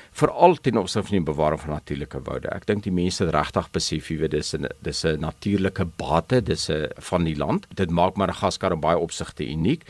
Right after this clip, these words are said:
en daar moet iets daaraan gedoen word. So die natuurlike woude en die struikveld het ons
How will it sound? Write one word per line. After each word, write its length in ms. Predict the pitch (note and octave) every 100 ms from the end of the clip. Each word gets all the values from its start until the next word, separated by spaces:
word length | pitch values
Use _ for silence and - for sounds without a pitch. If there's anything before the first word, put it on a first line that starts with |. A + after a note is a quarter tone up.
| - -
en 120 | - G2+
daar 120 | G2+
moet 160 | G#2
iets 180 | B2 A2+
daaraan 260 | E2+ D2+ E2
gedoen 380 | - C#2+ C#2+ C#2
word. 360 | - - - _ _ -
So 140 | - B2
die 80 | B2
natuurlike 540 | B2 - F3+ G3+ E3+
woude 300 | G2+ F#2 G2
en 140 | G2+ F#2+
die 60 | -
struikveld 800 | - E3 F3 - - D#2 D#2 F2
het 140 | E2+
ons 140 | F#2